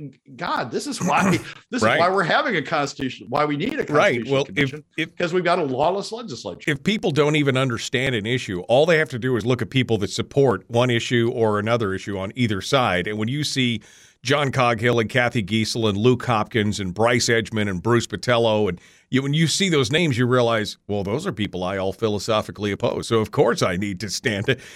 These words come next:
Speaker 2: in exact opposition of whatever they're proposing.
Speaker 1: What they need,
Speaker 2: One minute.
Speaker 1: I, I mean, they're not gonna take advice from me, from,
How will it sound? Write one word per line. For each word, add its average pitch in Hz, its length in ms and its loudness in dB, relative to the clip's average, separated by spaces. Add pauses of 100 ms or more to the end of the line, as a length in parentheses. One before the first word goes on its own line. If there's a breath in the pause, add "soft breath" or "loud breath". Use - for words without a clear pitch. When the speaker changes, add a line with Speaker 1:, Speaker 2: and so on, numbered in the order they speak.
(120 loud breath)
Speaker 2:
in 123 200 2
exact 139 440 0
opposition 156 560 2
of 127 100 4
whatever 175 320 4
they're 180 180 2
proposing. 180 640 0 (1200 soft breath)
Speaker 1:
What 247 200 -4
they 233 140 0
need, 143 200 -2
Speaker 2:
One 151 160 4
minute. 117 400 0
Speaker 1:
I, 104 640 -20
I 107 40 -14
mean, 98 120 -12
they're 113 100 -6
not 98 120 -10
gonna 87 120 -16
take 95 120 -14
advice 95 320 -10
from 90 100 -14
me, 110 140 -6
from, 101 160 -12